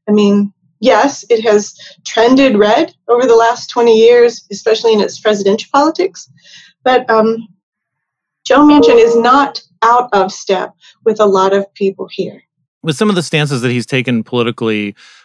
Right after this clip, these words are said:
Speaker 2: um, you know, he, he wrote a, an op-ed for the, uh, Charleston,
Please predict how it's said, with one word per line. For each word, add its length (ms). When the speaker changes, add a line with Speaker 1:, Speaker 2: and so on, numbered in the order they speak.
Speaker 2:
um, 500
you 80
know, 60
he, 220
he 140
wrote 300
a, 420
an 140
op-ed 480
for 140
the, 420
uh, 220
Charleston, 720